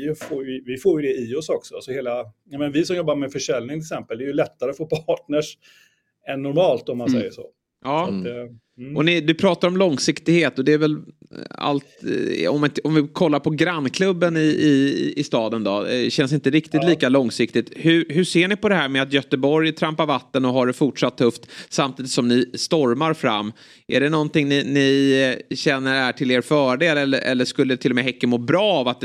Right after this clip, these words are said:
Speaker 2: Göteborg går starkare?
Speaker 1: Ja, jag st-, jag skulle nog snarare säga att vi,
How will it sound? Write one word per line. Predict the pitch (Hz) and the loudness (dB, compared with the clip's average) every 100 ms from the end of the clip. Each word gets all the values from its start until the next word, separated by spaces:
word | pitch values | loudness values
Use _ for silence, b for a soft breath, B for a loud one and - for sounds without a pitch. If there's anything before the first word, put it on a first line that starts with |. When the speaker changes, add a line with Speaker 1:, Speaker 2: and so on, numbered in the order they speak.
| 117 | -2
Speaker 2:
Göteborg | 117 120 120 113 | -2 0 2 2
går | |
starkare? | 110 127 107 185 160 - _ _ _ _ _ _ _ _ _ b b b b b b | 0 -2 -2 -2 -4 -8 _ _ _ _ _ _ _ _ _ b b b b b b
Speaker 1:
Ja, | - | -12
jag | - | -10
st-, | - - 156 | -8 -4 0
jag | 151 | 0
skulle | 147 160 | 0 0
nog | 151 | 0
snarare | 143 151 127 123 | 0 0 2 2
säga | 139 120 | 0 -2
att | |
vi, | 117 123 123 123 120 | -2 -2 -2 -2 -6